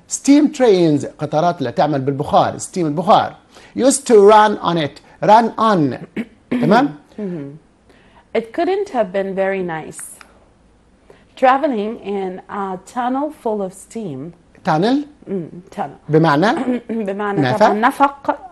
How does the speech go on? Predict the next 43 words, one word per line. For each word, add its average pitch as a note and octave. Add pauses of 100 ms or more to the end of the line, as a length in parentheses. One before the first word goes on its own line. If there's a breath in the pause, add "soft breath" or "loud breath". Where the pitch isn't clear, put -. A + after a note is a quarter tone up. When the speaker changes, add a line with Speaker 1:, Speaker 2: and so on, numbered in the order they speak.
Speaker 2:
أو F#3
Speaker 1:
يس. D3
Speaker 2:
كده C#4
مليان G3+
بالبخار. F3+ (140)
Speaker 1:
طبعا C3
زمان E3
Speaker 2:
فهو F3+
Speaker 1:
لما E3+
كان F3+
Speaker 2:
بيقول D#3
Speaker 1:
المترو D3+
بقى D#3
عندهم C#3
بيتكلموا C#3
ألف D#3
وثمانمية C#3
حاجة C#3
وستين D#3+
طبعا، F3
Speaker 2:
مم. G#3
Speaker 1:
تلاتة A#2
وستين A#2
كان C#3+
المترو D3
طبعا C#3+ (440 soft breath)
بيبقى، F3+
آه، C#3 (300)
بيجري E3
في C#3+
أنفاق، F3+
في C#3+
تانلز، G#3
ولكن C#3+
للأسف -
الأنفاق C#3
دي D3+
كلها D#3
إيه؟ D3 (360 loud breath)
بيبقى C3
طبعا C#3
شغال C3+
بالبخار. D#3